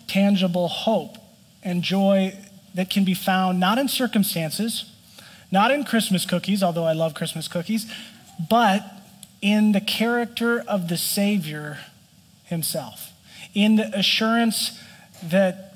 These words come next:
we have a rescuer, that he's come for you, that he loves you, he likes you,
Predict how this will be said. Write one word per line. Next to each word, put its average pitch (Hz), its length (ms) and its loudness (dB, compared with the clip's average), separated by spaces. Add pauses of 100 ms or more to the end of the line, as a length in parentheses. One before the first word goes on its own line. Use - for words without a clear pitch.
(100)
we 190 240 2
have 185 220 2
a 185 60 2
rescuer, 175 640 -4 (580)
that 170 100 -2
he's 190 160 4
come 240 360 2
for 160 180 -4
you, 117 160 -16 (600)
that 185 80 2
he 202 120 6
loves 196 500 2
you, 113 140 -14 (1040)
he 180 100 -10
likes 175 460 -4
you, - 80 -18